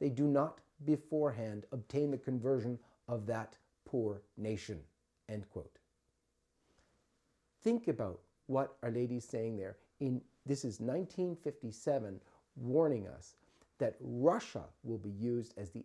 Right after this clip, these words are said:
instrument of punishment for the whole world if they don't attain the conversion of that poor nation. So in February of two thousand and two, there was a, uh,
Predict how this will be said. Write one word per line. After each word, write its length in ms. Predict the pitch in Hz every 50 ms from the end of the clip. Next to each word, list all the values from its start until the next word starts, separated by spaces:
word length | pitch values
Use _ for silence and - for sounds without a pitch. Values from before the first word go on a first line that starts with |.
| -
instrument 440 | 175 175 170 - - 151 135 127 - -
of 160 | - - -
punishment 480 | - - - - 131 - - 120 120 - _
for 80 | - 110
the 60 | 95
whole 180 | 90 101 110 107
world 200 | 104 107 101 - - -
if 180 | 156 143 147
they 100 | - 127
don't 280 | 113 104 110 113 117 - - _ - - _ -
attain 420 | 117 - - 113 107 101 95 95 90 _ _ _ _ - -
the 200 | 113 107 104 101 - _ -
conversion 380 | 113 98 98 98 95 87 92
of 80 | 95 90
that 180 | 90 85 - -
poor 160 | - - 92
nation. 280 | 85 85 90 87 - 82 - _ - - - - - - - - - - _ _
So 400 | - - - 220 196 190 - - - _ _ _ _ _ -
in 160 | 180 170 170 - - -
February 460 | 233 247 269 311 247 160 110 104 104
of 140 | 104 - -
two 180 | - 180 190
thousand 400 | 180 - 156 151 165 143 147 131
and 180 | 113 110 110 107 -
two, 380 | - - - - 185 127 - - - _ _ _ _ _ _ _ _ - - _ _ _ _ -
there 260 | 131 139 147 151 175 175
was 420 | 160 160 156 156 151 147 147 - - -
a, 340 | - 123 117 117 117 117 110 113 - - - - _ _ - -
uh, 300 | 120 117 113 104 101